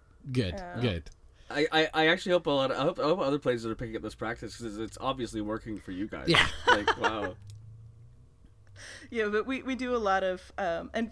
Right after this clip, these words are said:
Speaker 2: in fact, like, Dan and I will go to lunch and we'll just, you know, dream out loud over lunch,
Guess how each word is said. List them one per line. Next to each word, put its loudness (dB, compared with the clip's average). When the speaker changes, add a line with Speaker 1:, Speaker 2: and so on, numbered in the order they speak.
Speaker 2:
in -14
fact, -2
like, -4
Dan -4
and -2
I -2
will -6
go -6
to -6
lunch -8
and -4
we'll -6
just, -8
you -6
know, -6
dream -4
out -4
loud -2
over -8
lunch, -10